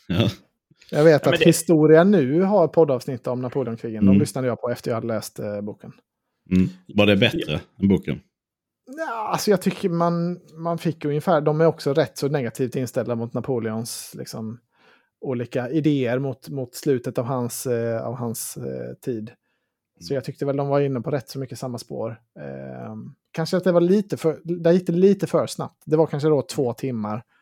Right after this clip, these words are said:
Speaker 2: om hela Napoleon. Det var kanske lite väl lite. Så.
Speaker 3: Ja, jag har ändå kunnat tänka mig att läsa en ja, men som är en, liksom en biografi om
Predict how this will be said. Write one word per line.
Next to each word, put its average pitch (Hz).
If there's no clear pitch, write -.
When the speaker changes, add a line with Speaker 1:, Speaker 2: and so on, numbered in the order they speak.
Speaker 2:
om 127
hela 117
Napoleon. 110
Det 135
var 139
kanske 139
lite 143
väl 117
lite. 117
Så. -
Speaker 3:
Ja, -
jag 147
har 123
ändå 165
kunnat 117
tänka 131
mig 110
att 107
läsa 117
en 104
ja, 131
men 147
som 143
är 117
en, 113
liksom 110
en 110
biografi 110
om 95